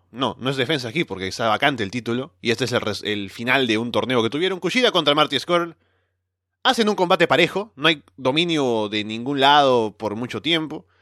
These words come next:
Kushida aplica el armbar llevándose a Marty desde la tercera cuerda, lo que Rocky Romero llama el Diablo Armbar. Marty golpea o bloquea el Back to the Future y encaja el Crossface Chicken Wing, pero Kushida consigue girar para salir,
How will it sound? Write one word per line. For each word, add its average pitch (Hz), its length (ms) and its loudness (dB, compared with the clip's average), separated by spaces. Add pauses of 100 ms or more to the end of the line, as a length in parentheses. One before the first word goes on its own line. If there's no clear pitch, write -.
(300)
Kushida 180 340 2
aplica 175 300 2
el 139 100 4
armbar 156 380 4
llevándose 127 420 0
a 117 60 -2
Marty 131 300 0
desde 107 120 0
la 104 100 -2
tercera 123 300 0
cuerda, 185 440 2 (300)
lo 104 140 -6
que 113 120 0
Rocky 147 340 2
Romero 131 360 2
llama 139 380 4
el 117 220 0
Diablo 185 500 2
Armbar. 180 640 2 (640)
Marty 175 300 0
golpea 156 800 2
o 135 220 2
bloquea 127 420 2
el 110 140 -4
Back 135 160 0
to 127 120 -6
the 117 100 -2
Future 151 440 -6
y 127 40 0
encaja 113 380 2
el 101 140 -2
Crossface 117 400 0
Chicken 113 320 -6
Wing, 220 220 4 (480)
pero 269 200 2
Kushida 202 320 2
consigue 170 400 2
girar 165 380 2
para 123 180 4
salir, 147 400 -2